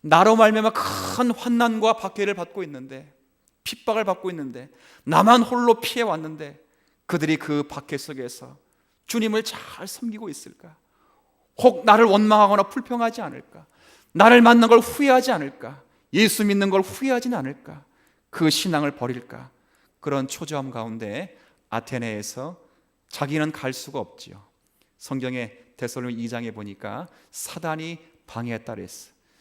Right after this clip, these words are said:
사도 바울이 가고 싶었으나 사단이 방해해서 어쩔 수 없이 사랑하는 제자인 디모데를 보낸 것입니다.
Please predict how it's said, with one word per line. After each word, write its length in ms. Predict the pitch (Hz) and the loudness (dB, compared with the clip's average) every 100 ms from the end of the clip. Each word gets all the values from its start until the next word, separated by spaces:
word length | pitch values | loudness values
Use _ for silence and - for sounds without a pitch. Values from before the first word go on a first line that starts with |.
| _ | _
사도 320 | - - 185 180 | -12 -6 -2 4
바울이 220 | 180 185 | 4 2
가고 280 | - 185 208 | -2 -2 -2
싶었으나 920 | - 220 - 214 226 226 - - _ | 0 -4 -2 2 4 2 -2 -20 _
사단이 460 | - - 185 180 180 | -16 -10 -2 -2 -2
방해해서 460 | 151 151 147 147 - | -6 -4 -6 -6 -10
어쩔 260 | 135 139 | -8 -6
수 160 | 131 135 | -6 -8
없이 560 | 117 - 123 143 196 _ _ _ | -10 -12 -12 -14 -16 _ _ _
사랑하는 480 | - - 131 123 120 | -20 -10 -8 -8 -12
제자인 580 | - 113 110 107 135 170 _ _ _ | -10 -10 -10 -10 -12 -14 _ _ _
디모데를 760 | - 139 139 139 139 156 156 _ _ | -14 -10 -8 -8 -10 -12 -16 _ _
보낸 280 | 117 107 | -14 -12
것입니다. 360 | 95 - _ | -14 -20 _